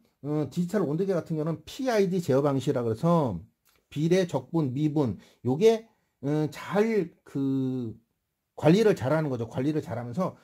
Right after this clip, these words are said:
온도가 올라가는 것을, 음, 정확하게 좀 더 올라가긴 할 거예요. 좀 더 올라가긴 하겠지만 오차 범위를 굉장히 많이 줄일 수 있다는 거죠. 그래서 피아이디 제어 방식으로 하는 것이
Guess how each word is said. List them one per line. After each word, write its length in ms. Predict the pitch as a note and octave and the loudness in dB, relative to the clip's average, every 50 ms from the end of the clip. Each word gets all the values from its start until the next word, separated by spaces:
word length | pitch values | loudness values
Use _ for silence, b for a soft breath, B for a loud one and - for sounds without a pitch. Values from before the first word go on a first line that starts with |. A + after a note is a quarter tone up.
| b b - | b b -10
온도가 280 | - D3 C#3+ E3 E3+ | -6 -4 -4 0 0
올라가는 480 | E3+ C3+ A#2 A#2+ D3 D3+ C3+ C3 C3 B2+ | 0 0 0 0 -2 -2 -2 -4 -6 -6
것을, 380 | A#2+ A2+ A2 - A3 C4 D4+ b b b b b b b b _ - | -6 -4 -2 -2 -2 -2 -4 b b b b b b b b _ -8
음, 420 | A2 A#2 A#2 A#2 A2 G#2+ G2 G2 G2 - _ | -4 -4 -2 -2 -2 -4 -6 -8 -12 -16 _
정확하게 640 | _ - D#3 F3+ G#3 E3+ E3 G3+ E3+ D3+ G#2 E2+ - _ _ _ _ _ | _ -4 -2 -2 0 0 0 0 0 0 -2 -4 -8 _ _ _ _ _
좀 160 | - A3+ A3+ | -6 -2 2
더 60 | G#3+ | 2
올라가긴 480 | F3+ B2 B2 D#3 F#3 F3 D3+ C#3 C#3 C#3 | 2 4 2 2 2 2 0 -2 -2 -4
할 160 | D3 G3+ G3+ | -4 -6 -4
거예요. 400 | G3+ F#3 C3+ G2+ F#2+ G2 G2 G#2 - | -4 -4 -4 -4 -4 -8 -10 -12 -10
좀 140 | - D#3 E3 | -8 -6 -4
더 60 | D3 | -4
올라가긴 360 | A2+ A2 B2 B2+ B2 B2+ A#2+ | -4 -4 -4 -4 -6 -6 -6
하겠지만 680 | C3 E3+ F#3 F3+ - - B2 C#3+ F#3+ G3 D3+ G#2 - b b b b b b b b | -6 -6 -6 -6 -8 -8 -6 -4 -2 -2 -2 -4 -8 b b b b b b b b
오차 320 | B2+ D3+ F3 E3+ - G#3+ | 2 2 4 4 4 4
범위를 340 | F#3 F#3 F3 F3 F#3 F#3+ F3 - | 4 4 4 4 4 2 0 0
굉장히 320 | - C3+ C#3 D#3 F3+ F3 | 0 0 2 2 2 2
많이 300 | C#3+ A#2 B2 C#3 C#3+ - | 2 2 0 -2 -4 -6
줄일 280 | - - C3+ D3+ F3 E3+ | -4 -2 2 2 2 2
수 140 | - - | 2 -2
있다는 380 | C3+ A2 A2+ - B2+ A#2 A2+ G#2+ | -6 -6 -4 -4 -4 -4 -4 -6
거죠. 140 | G2 G2 G2 | -6 -6 -8
그래서 160 | F#2 A#2 A#2+ | -8 -10 -12
피아이디 340 | - - G3+ F#3+ F3+ E3+ E3 | -10 -8 -6 -4 -4 -4 -4
제어 160 | E3 C3 A#2 | -6 -6 -6
방식으로 400 | A#2 A#2+ A#2+ A#2+ A#2+ B2 B2 B2 | -6 -6 -8 -8 -8 -8 -8 -6
하는 120 | A#2+ A#2 A#2 | -6 -6 -6
것이 360 | A2 G#2+ - A3 A3+ A3+ b | -8 -6 -6 -8 -8 -8 b